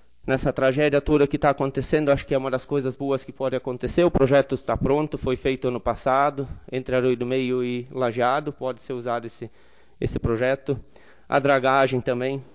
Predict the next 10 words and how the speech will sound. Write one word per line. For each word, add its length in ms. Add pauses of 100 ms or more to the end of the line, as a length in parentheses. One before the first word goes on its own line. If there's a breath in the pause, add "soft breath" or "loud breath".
(360 soft breath)
importantíssima. 1120 (160)
Acho 220
que 100
nós 160
temos 240
que 80
usar 400 (180 soft breath)
a 120
iniciativa 640
privada, 720